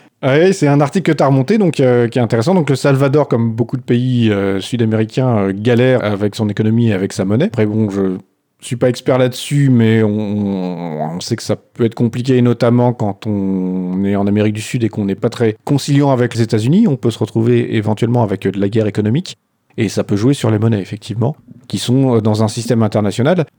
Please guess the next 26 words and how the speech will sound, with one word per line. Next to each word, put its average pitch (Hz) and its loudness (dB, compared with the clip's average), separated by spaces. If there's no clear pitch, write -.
Et 117 2
là, 151 2
on 131 2
comprend 156 0
que 135 2
dans 117 2
des 113 0
circonstances 139 -2
où, 120 4
euh, 101 4
la 107 4
monnaie 120 4
est 113 4
incontrôlable, 113 0
où 107 0
il 107 2
y - 4
a 107 4
énormément 107 2
d'inflation 117 0
et 98 -4
de 98 -4
problèmes 101 -2
de 92 -2
ce 98 -14
type-là, 143 -2